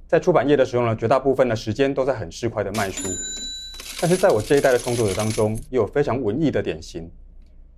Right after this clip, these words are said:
参加文艺营，拿过很多文学奖，长期投入编辑的工作，而且持续的创作。今天的来宾就是这样的代表人物，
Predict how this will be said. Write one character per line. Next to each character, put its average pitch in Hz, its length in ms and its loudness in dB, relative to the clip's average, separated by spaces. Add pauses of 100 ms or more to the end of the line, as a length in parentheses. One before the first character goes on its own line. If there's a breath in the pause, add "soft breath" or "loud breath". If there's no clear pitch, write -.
(120)
参 127 100 0
加 143 100 4
文 127 160 2
艺 113 180 4
营， 101 280 -4
拿 110 140 0
过 139 100 4
很 107 180 -2
多 143 140 4
文 123 120 2
学 107 140 2
奖， 104 220 0 (420)
长 117 180 -6
期 120 120 0
投 117 140 2
入 135 100 6
编 131 160 2
辑 127 100 -2
的 110 80 2
工 127 200 2
作， 131 300 2
而 117 60 -8
且 90 140 -8
持 - 180 -8
续 107 120 -2
的 107 60 2
创 104 220 -2
作。 110 200 -2 (520)
今 214 140 4
天 220 80 6
的 196 80 4
来 156 140 4
宾 156 200 4
就 151 120 4
是 139 80 4
这 143 80 2
样 131 80 2
的 110 80 0
代 120 180 0
表 90 160 -6
人 92 180 -6
物， 110 220 -2